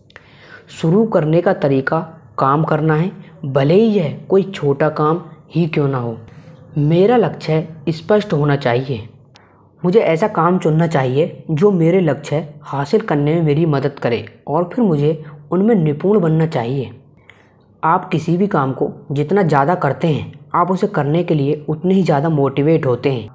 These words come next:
इसलिए अगर आप ज़्यादा काम करेंगे, तो आपको ज़्यादा मोटिवेशन मिलेगा। यह खुद को पोषण देने वाला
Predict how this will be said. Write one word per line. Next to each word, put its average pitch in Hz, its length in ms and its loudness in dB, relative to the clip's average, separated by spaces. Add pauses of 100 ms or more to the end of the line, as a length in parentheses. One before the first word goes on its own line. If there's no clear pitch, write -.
(480)
इसलिए 165 360 0
अगर 170 340 -2
आप 117 400 -4
ज़्यादा 151 400 -2
काम 160 280 0
करेंगे, 143 440 -2
तो - 500 -4
आपको 139 320 0
ज़्यादा 147 320 0
मोटिवेशन 143 480 0
मिलेगा। 123 460 -2 (600)
यह 156 160 2
खुद 131 260 -2
को 143 180 0 (380)
पोषण 151 400 2
देने 143 220 2
वाला 135 360 -2